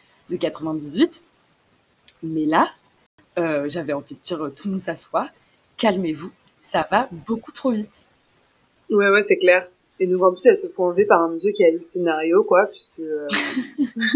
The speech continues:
Speaker 2: euh, je trouve que ce qui était bien dans Charmed quatre-vingt-dix-huit, c'est qu'elle comprenait, en fait, toute seule le livre des
Speaker 1: Ouais.
Speaker 2: ombres. C'était Phoebe, euh, qui lisait, qui se mettait dans le jeu et tout.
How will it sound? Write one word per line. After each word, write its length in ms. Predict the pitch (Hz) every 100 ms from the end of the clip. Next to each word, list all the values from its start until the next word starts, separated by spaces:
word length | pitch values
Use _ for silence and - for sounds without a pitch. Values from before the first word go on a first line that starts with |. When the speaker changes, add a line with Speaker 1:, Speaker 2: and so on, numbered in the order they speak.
| 311 262 - _ _ _ 202
Speaker 2:
euh, 260 | 190 196
je 0 |
trouve 160 | 196 254
que 100 | 269
ce 60 |
qui 100 | -
était 200 | 185 185
bien 200 | 175 190
dans 240 | 220 180 165
Charmed 200 | 170 185
quatre-vingt-dix-huit, 500 | 180 175 175 165 180
c'est 160 | - 180
qu'elle 180 | 160 156
comprenait, 420 | 170 - 180 190
en 80 | 180
fait, 180 | 175
toute 200 | - 196
seule 240 | - 185 190
le 160 | 165
livre 280 | 151 156 156
des 80 | 156
Speaker 1:
Ouais. 300 | 202 202 196
Speaker 2:
ombres. 120 | 185
C'était 220 | - -
Phoebe, 300 | 156 - 160
euh, 560 | 165 175 180 160 143 135 -
qui 220 | - 151 156
lisait, 600 | 156 160 147 156 175 170 165
qui 240 | - 151
se 160 | 143 170
mettait 300 | 160 160 165
dans 180 | 156 151
le 80 | 151
jeu 220 | 151 170
et 60 | 165
tout. 300 | - 180